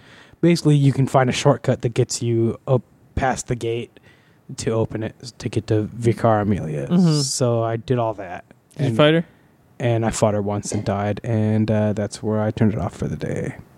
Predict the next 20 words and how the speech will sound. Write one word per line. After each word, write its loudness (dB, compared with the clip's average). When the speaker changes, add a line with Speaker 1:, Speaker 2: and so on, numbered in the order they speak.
Speaker 2:
Okay. 2
Speaker 1:
But, -4
but 2
at 4
least 0
now 2
I -4
have 2
some 0
momentum -2
going 0
where 2
I 0
Speaker 2:
Yeah. 4
Speaker 1:
know 4
what 0
I -2
need -2
to -10
do. 2